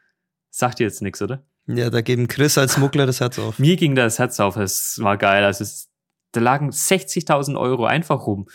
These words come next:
Speaker 1: Hat niemand beobachtet.
Speaker 2: <laughs>
Speaker 1: Ich hätte sie am liebsten mal genommen und hätte auch mal mitgeshootet. Ah, ist ein Bombenteil, sowas. Ich hab dann halt nur mal aus der Entfernung in den Raum reingelunzt, reingeschaut,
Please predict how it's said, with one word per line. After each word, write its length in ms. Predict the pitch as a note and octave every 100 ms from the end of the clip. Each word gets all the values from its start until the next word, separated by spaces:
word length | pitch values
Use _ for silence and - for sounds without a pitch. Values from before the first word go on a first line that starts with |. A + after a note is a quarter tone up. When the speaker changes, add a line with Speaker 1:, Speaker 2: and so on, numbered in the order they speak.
| - _ _
Speaker 1:
Hat 220 | - A2
niemand 400 | C3 C#3+ F#3 F#3
beobachtet. 560 | C#3+ - A#2 A2+ - G2
Speaker 2:
<laughs> 100 | - - - - -
Speaker 1:
Ich 140 | -
hätte 120 | D3
sie 80 | D3+
am 80 | A#2+
liebsten 300 | C3+ D3+ C3
mal 120 | A2
genommen 420 | G#2 G#2+ B2+ C3+
und 40 | A2
hätte 220 | A2+ -
auch 240 | - B2 B2+
mal 140 | A2+
mitgeshootet. 600 | A2+ - - A2+ A2 G#2+ - - - - - - _ _ _ _ _ _ _ _ -
Ah, 300 | D3 C#3+ C3
ist 120 | -
ein 180 | B2+ G#2+
Bombenteil, 640 | A#2+ A#2+ A#2 G#2+ A2 G#2
sowas. 500 | - G#2+ G#2 G#2 - _ _
Ich 180 | - B2+
hab 160 | D#3+ D3+
dann 240 | D3 C3
halt 220 | C3 A#2+
nur 140 | B2+ C#3
mal 180 | B2+
aus 200 | A#2+ A#2+ -
der 100 | A2+
Entfernung 800 | A#2 - - C3 C#3+ C3+ C3+ C3+
in 480 | - A#2+ A#2+ A#2+
den 240 | A2+ A2+ G#2
Raum 400 | G2+ G2+ A#2+ A#2
reingelunzt, 1500 | G2 G2+ C3+ C#3 A#2 A#2 A#2 A2+ A2+ C3+ F#3+ A3+ - - - - - - - _
reingeschaut, 1200 | A2 C3 D3+ C#3 A#2+ - A2 A#2 C#3+ D3+ - -